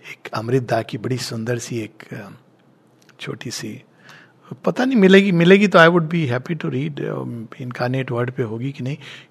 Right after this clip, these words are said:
क्योंकि उसको, लेकिन वो शेरविंद के नाम से गई है, पर actually शेरविंद ने उसको correct किया था। अमृत दा ने उनको ये prayer लिखी थी, "Hymn to the mother of infinite radiances।" infinite radiance type करने से शायद आ जाए,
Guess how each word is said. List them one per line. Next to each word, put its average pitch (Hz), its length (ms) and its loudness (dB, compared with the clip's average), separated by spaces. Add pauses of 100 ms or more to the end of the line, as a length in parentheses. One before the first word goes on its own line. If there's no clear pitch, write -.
क्योंकि 180 640 2 (180)
उसको, 190 400 -2
लेकिन 170 380 0
वो 214 140 0
शेरविंद 208 560 4
के 220 120 2
नाम 170 280 6
से 175 380 0 (640)
गई 147 320 2
है, 147 180 4
पर 208 240 -2
actually 220 560 0
शेरविंद 170 500 2
ने 170 80 0
उसको 220 340 0
correct 175 520 2
किया 127 180 -2
था। - 280 -12 (1300)
अमृत 185 260 4
दा 147 180 4
ने 143 100 -2
उनको 143 300 0
ये 185 160 0
prayer 127 360 2
लिखी - 240 -16
थी, - 200 -20 (840)
"Hymn 190 280 6
to 160 80 2
the 123 220 4
mother 127 260 4
of 185 140 4 (180)
infinite 277 640 4
radiances।" 135 560 2
infinite 240 460 4
radiance 220 420 4
type 160 220 2
करने 165 200 -2
से 180 120 -6
शायद - 280 -4
आ - 60 -6
जाए, - 260 -16